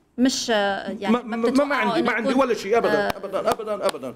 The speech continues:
Speaker 1: استهداف معين،
Speaker 2: ما عندي، ما عندي، ما عندي، ما
Speaker 1: تتزامن
Speaker 2: عندي.
Speaker 1: كل
Speaker 2: ما،
Speaker 1: مخازن
Speaker 2: أنا ما
Speaker 1: الأسلحة
Speaker 2: بخمن.
Speaker 1: بالمنطقة.
Speaker 2: ما فيني خمن بهيك موضوع حساس ودقيق وبالجنوب،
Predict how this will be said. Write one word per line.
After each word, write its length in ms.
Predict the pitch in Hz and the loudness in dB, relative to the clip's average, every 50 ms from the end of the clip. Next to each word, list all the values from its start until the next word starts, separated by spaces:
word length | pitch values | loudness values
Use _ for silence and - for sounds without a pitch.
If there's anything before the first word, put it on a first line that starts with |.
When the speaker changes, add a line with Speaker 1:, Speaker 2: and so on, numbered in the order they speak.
| - 233 | -8 -8
Speaker 1:
استهداف 580 | 220 - - 214 - - 220 214 220 220 - 214 | -8 -4 -6 -6 -6 -2 0 0 0 0 -2 -6
معين، 260 | 185 170 208 233 240 | -4 -2 2 2 2
Speaker 2:
ما 60 | 294 | 2
عندي، 280 | 254 247 247 233 208 214 | 2 0 0 2 2 2
ما 80 | 240 | 2
عندي، 240 | 196 220 214 185 190 | 2 0 0 0 2
ما 100 | 202 190 | 2 2
عندي، 200 | 190 233 220 214 | 2 2 0 0
ما 100 | 208 247 | -2 -2
Speaker 1:
تتزامن 140 | 254 254 240 | 0 2 2
Speaker 2:
عندي. 180 | 226 220 208 | 2 0 0
Speaker 1:
كل 160 | - 247 240 240 | 0 2 4 4
Speaker 2:
ما، 80 | 311 | 4
Speaker 1:
مخازن 260 | 294 - 277 269 262 | 2 2 2 2 4
Speaker 2:
أنا 100 | 269 269 | 4 4
ما 80 | 262 285 | 4 4
Speaker 1:
الأسلحة 240 | 262 - 262 220 202 | 4 4 2 2 2
Speaker 2:
بخمن. 280 | 180 175 147 143 233 | 2 2 2 2 2
Speaker 1:
بالمنطقة. 500 | 208 226 226 220 233 240 233 - 214 - | 2 2 2 2 2 2 2 2 2 4
Speaker 2:
ما 80 | 233 294 | 4 4
فيني 260 | 285 277 240 196 175 | 4 4 2 4 4
خمن 380 | - - 160 143 139 139 127 131 | 2 2 -2 0 0 0 2 4
بهيك 200 | 175 220 196 185 | 2 2 2 2
موضوع 280 | 202 202 185 185 160 | 2 4 4 4 4
حساس 500 | - - - - - - 185 151 - - | 4 2 -2 -2 2 4 4 4 4 2
ودقيق 420 | 143 151 185 - - 170 135 - 156 | 2 2 0 0 0 -2 0 2 2
وبالجنوب، 580 | 165 165 185 175 160 190 185 185 170 139 110 | 2 2 0 2 2 2 2 4 2 2 2